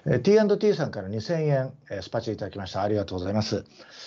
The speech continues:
えー、「なぜ天然ガスはクリーンで、えー、石炭はダーティーなのか、シーオーツーの発-、うー、発出量は、排出量はかつて、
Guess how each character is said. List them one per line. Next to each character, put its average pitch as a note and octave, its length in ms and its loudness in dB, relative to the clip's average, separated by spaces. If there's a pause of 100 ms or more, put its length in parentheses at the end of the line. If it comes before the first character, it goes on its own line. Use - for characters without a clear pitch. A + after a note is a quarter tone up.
(320)
え B2 180 2
ー、 C3 40 4
「な A3 140 4
ぜ A#3 120 0
天 D#3 200 -2
然 D#3 140 -2
ガ D3+ 120 0
ス D3+ 100 -10
は A2+ 80 -4
ク - 140 -10
リ B2+ 80 -4
ー A#2 80 -2
ン G#2+ 80 -4
で、 A2 280 -2
え G#2+ 140 -4
ー、 - 20 -4
石 A2 240 -10
炭 A#2+ 160 -4
は F#2 80 -6
ダ B2+ 220 4
ー - 20 -4
テ A2 100 -6
ィ F#2+ 40 -6
ー F2 60 -10
な F2 80 -12
の E2+ 100 -16
か、 G2 160 -10
シ - 180 -10
ー A#2 80 -2
オ A2+ 60 -2
ー A2 40 -10
ツ A2 120 -8
ー - 20 -8
の F2+ 60 -10
発-、 E2+ 340 -12
う A#2 880 -6
ー、 - 40 -10
発 G2 220 -4
出 B2 140 2
量 G#2+ 220 4
は、 B2 240 4 (320)
排 C#3+ 180 2
出 D3 180 -4
量 A#2 160 -2
は B2 180 0
か C3+ 140 -4
つ - 100 -16
て、 C3+ 260 0